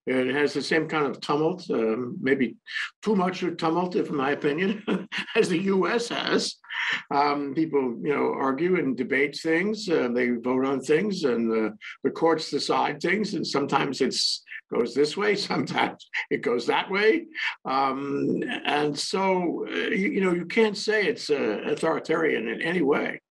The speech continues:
And yet there are authoritarian governments all over the world, um, that are racist, um, that, that are, you know, worthy of, um, protest.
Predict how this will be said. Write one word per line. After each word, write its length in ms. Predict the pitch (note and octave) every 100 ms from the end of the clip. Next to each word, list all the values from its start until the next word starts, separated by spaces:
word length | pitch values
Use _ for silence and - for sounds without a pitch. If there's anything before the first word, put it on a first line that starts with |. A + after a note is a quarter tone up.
| _ - - - D#3+
And 180 | F3+
yet 360 | F#3+ C4 G#3 -
there 180 | D#3+ E3
are 140 | D#3+
authoritarian 720 | C3+ F3 F3+ C#3+ E3 D#3+ C3 A#2
governments 540 | D#3+ G#3+ A#2 A#2 -
all 180 | C#3 C#3
over 220 | B2 A2
the 80 | A2
world, 520 | C#3+ G#3 C#3 B2+ - _ - - - -
um, 380 | C3 C3 B2+ B2
that 160 | E3
are 280 | F3+ B3 A#3
racist, 640 | C3+ B2+ A#2 - - - - - _ - - - -
um, 840 | B2+ B2+ B2 B2+ B2+ B2 B2+ B2+
that, 360 | C#3+ C#3+ C3
that 300 | - D3 D3+
are, 560 | D3+ F#3 G3+ F3+ D3 - - D4
you 120 | F3 C#3+
know, 120 | C#3+
worthy 640 | C#3 B2+ D3 E3+ F3 D#3
of, 320 | D3 C#3+ C3 C#3+
um, 520 | C3+ C3 C3 B2+ B2+
protest. 720 | F3+ B3+ - A#2 F#2 - -